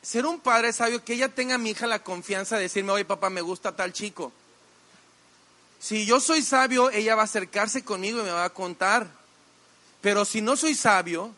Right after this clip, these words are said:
si soy imprudente, ¿ustedes creen que ella va a tener la confianza para abrirse conmigo? Se va a abrir con otro amiguito que no va a tener esa sabiduría de que dice, "Pues sí, échale ganas", y esto y lo otro. Y,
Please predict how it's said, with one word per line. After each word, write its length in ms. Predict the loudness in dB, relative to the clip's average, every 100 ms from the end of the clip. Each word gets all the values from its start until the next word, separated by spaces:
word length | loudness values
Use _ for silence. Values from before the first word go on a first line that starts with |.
| _ _ -20 _ _ _ _ _
si 220 | -8 -4
soy 280 | 0 2 2
imprudente, 840 | 0 0 0 2 0 -2 -6 -6 -8 _ _ _ _ _ _ _ _ _
¿ustedes 600 | -4 -2 2 4 4 0 -10 _ _ -4
creen 360 | 2 2 2 -2
que 340 | 0 0 0
ella 140 | 0
va 80 | 0
a 40 | -2
tener 260 | -4 -4
la 120 | -4 -6
confianza 600 | -8 -8 -6 -4 -4 -4
para 180 | -4
abrirse 340 | -4 -4 -8 -10
conmigo? 480 | -8 -6 -4 -6 -8 _ _ _ _ _ _ _ _ _ _ -20 -20
Se 200 | -6 0
va 80 | 4
a 40 | 4
abrir 240 | 2 -2
con 220 | -2 -2
otro 220 | 0 0
amiguito 680 | -2 -2 -6 -8 -6 -8 -8 -14 _ _ _ _ _ _ _ _ _ _ _ _ _ _ -8
que 120 | -8
no 240 | -6 -2 0
va 80 |
a 80 | 0
tener 260 | 0 0 -2
esa 180 | -2 -4
sabiduría 480 | -4 -2 -2 -2
de 80 | -4
que 140 | -6 -8
dice, 200 | -8 -8
"Pues 200 | -8 -10
sí, 200 | -10 -10
échale 300 | -8 -8 -8
ganas", 380 | -8 -10 -12
y 100 | -12
esto 160 | -14 -14
y 40 | -12
lo 80 |
otro. 200 | -12 -12
Y, 160 | -14